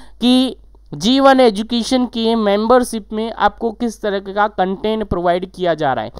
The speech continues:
और मैं आप सबसे कहना चाहूँगा, आप सब कमेंट कीजिएगा, और वैसे भी आपको मैंने WhatsApp ग्रुप में ऐड कर लिया है, तो WhatsApp पर आप मुझे टाइमिंग बताइएगा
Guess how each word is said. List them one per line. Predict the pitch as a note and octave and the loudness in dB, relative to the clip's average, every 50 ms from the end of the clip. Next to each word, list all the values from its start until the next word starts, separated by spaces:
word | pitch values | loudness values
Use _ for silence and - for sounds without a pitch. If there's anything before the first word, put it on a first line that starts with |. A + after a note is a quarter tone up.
| - - - - - - | -20 -20 -20 -10 2 6
और | E3+ F3 F3+ | 6 6 6
मैं | F#3+ G#3+ G#3+ | 6 4 4
आप | G#3 G3+ G3 | 4 2 2
सबसे | - - G3+ F3 - - G#3 G3+ | 0 -2 -2 -2 -2 -2 -2 -2
कहना | G3 G3 F#3 F3+ G3 G#3 G#3 | 0 0 0 0 2 0 0
चाहूँगा, | G3+ A3 G#3 G3+ G3+ G3+ G3 F#3 F#3+ G3 G#3+ - - - - - - - - - | 2 4 4 4 4 4 4 4 2 2 0 -6 -14 -20 -20 -20 -20 -20 0 4
आप | F#3+ A3+ C4+ - - | 6 6 8 6 4
सब | - - - - C4 C4 A#3 C#4 | -2 -2 4 4 6 6 6 2
कमेंट | A#3 B3 A3+ G#3+ A3 A3+ A#3+ A3+ | 4 4 4 4 4 2 0 -2
कीजिएगा, | - - A3 A3+ G#3+ G#3 A3 G#3+ G3+ G3+ G3+ A3 C4+ - - - - - - - - - - - - - - - - | -6 -8 -8 -6 0 2 2 2 4 4 4 4 2 -2 -12 -20 -20 -20 -20 -20 -20 -20 -20 -20 -20 -20 -12 0 2
और | G3+ G#3 | 2 4
वैसे | G#3 A3+ A3 - B3+ B3 | 4 2 2 4 2 2
भी | A3+ A#3 | 4 6
आपको | A3 G#3 G#3 - - | 4 4 6 6 4
मैंने | G#3+ A3+ A3 A3 | 4 6 4 6
WhatsApp | G#3 G3 G3 - - A3+ G3 F#3+ | 8 8 8 8 4 0 0 4
ग्रुप | G3 G3 F#3+ G3 | 2 2 2 2
में | G#3 G3+ - | -2 -2 2
ऐड | - F#3 G3+ G3+ G3+ | 2 2 4 4 4
कर | G#3 G#3 G3+ | 4 2 2
लिया | G#3 G#3+ G#3 G#3+ G#3+ G#3 | 2 2 2 4 4 4
है, | G#3 G#3 A3 A3+ | 4 2 -2 -2
तो | - A3+ G#3 | -2 -2 4
WhatsApp | F#3+ F#3+ G3+ G#3+ - - B3+ A#3 | 6 6 6 6 6 2 2 4
पर | - C4 B3+ | 4 4 6
आप | A3 G#3 A3+ G3+ | 8 6 6 4
मुझे | G#3+ A3 G#3+ G#3 A3+ | 2 -2 -2 0 0
टाइमिंग | A3 - F#3 F3+ F#3+ G3+ G#3 G#3 G3 | 2 2 2 4 4 2 2 2 2
बताइएगा | G3 F#3 - F#3 G3 G#3 G#3+ G3 F3 F3 F3 G3 | 2 2 4 4 4 4 2 4 6 6 6 6